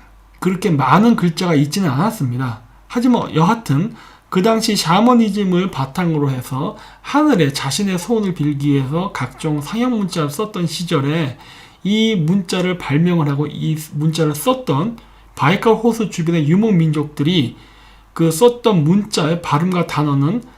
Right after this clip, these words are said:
당연히 오늘날 현대 몽골어나 투르크에도 그 영향을 끼쳤겠죠. 그래서 실질적으로 이 지역의 언어를 공부하다 보면 그러한 단어들이 많이 오늘날에도 나타나고 있습니다. 하지만 이번, 어, 강의에서는, 어,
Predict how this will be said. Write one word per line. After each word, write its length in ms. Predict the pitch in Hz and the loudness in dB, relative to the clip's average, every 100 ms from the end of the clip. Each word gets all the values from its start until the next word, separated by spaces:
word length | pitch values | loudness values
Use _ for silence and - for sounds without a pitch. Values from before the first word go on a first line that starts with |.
| _ - | _ -6
당연히 380 | 143 165 220 | 0 2 4
오늘날 520 | 226 175 202 214 185 180 | 2 2 2 2 0 0
현대 380 | 269 285 233 | 2 2 2
몽골어나 540 | 170 151 160 151 147 156 | 2 2 2 0 -2 -4
투르크에도 500 | - 240 - 143 151 | -4 -6 -4 -6 -2
그 160 | 147 | -2
영향을 340 | 131 147 160 143 | 0 0 0 -2
끼쳤겠죠. 680 | 240 233 247 156 - 113 - - - _ _ _ _ _ | -4 -4 -2 -4 -4 -8 -10 -20 -20 _ _ _ _ _
그래서 340 | 175 165 220 | 0 0 0
실질적으로 880 | 165 294 294 269 202 165 139 151 208 - - - | 2 2 4 2 2 0 2 0 -2 -8 -16 -4
이 160 | 208 | -2
지역의 220 | 202 220 | 2 2
언어를 360 | 160 135 185 175 | 2 2 2 0
공부하다 480 | 143 165 160 143 135 | 0 0 2 0 0
보면 360 | 131 165 233 - - - - | 0 -2 -2 -8 -20 -14 -4
그러한 460 | 202 226 220 220 | 0 4 4 2
단어들이 580 | 220 147 147 147 208 220 - - | 0 -2 0 -2 -2 -6 -16 -8
많이 400 | 127 147 170 214 | -2 2 2 2
오늘날에도 640 | 151 156 156 139 131 165 | 2 2 4 2 -2 -4
나타나고 400 | 120 - 190 165 | -6 -4 -2 -2
있습니다. 440 | 139 123 120 113 - - - _ | -2 -4 -4 -8 -12 -20 -20 _
하지만 340 | - 190 196 180 | -8 -4 -2 0
이번, 500 | 185 226 233 220 220 - - - | 2 4 4 2 -4 -14 -20 -2
어, 240 | 165 160 | 2 2
강의에서는, 760 | 156 143 175 165 135 135 208 247 - | 2 2 4 2 0 -2 -2 -6 -10
어, 340 | 131 127 131 | -8 -6 -6